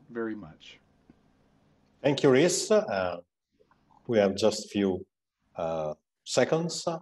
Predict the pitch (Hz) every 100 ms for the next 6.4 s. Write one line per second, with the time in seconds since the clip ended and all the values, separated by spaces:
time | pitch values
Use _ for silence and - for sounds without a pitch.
0 | _ 101 87 82 85 - 98 98 95 92
1 | - _ _ - - 98 101 95 98 98
2 | 95 95 - 90 _ - 98 90 92 -
3 | 170 156 - 90 82 - _ _ _ -
4 | _ _ 101 95 101 - 82 87 85 82
5 | 123 139 - 127 82 85 85 170 90 -
6 | 131 139 160 175